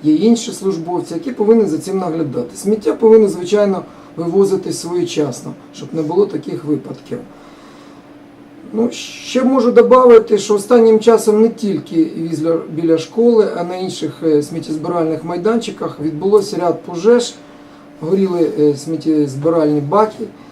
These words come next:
тому що молодь, м, підпалює, так розважається, мабуть, це дуже їм цікаво. Це може привести до, звичайно, таких подій, які не дуже нам будуть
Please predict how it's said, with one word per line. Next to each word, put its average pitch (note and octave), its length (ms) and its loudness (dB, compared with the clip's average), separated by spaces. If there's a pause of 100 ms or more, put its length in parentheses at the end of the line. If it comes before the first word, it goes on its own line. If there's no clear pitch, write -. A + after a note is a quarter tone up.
(300)
тому C4 280 -2
що G#3 220 2
молодь, A3 640 6 (260)
м, E3 80 -10 (2250)
підпалює, A3 800 6 (460)
так F3 240 -4
розважається, E3+ 840 2
мабуть, F3+ 440 0 (120)
це G3 120 2
дуже F#3 260 -2
їм E3 140 -4
цікаво. C3 580 -8 (1000)
Це A#3+ 140 6
може G#3 260 4
привести G3 500 0
до, D3+ 140 -4
звичайно, D#3+ 500 -6
таких D3 500 -10 (580)
подій, F3+ 320 -2
які E3 340 -4
не E3 120 -4
дуже D#3+ 300 -6
нам D#3 200 -6 (840)
будуть D3 440 -6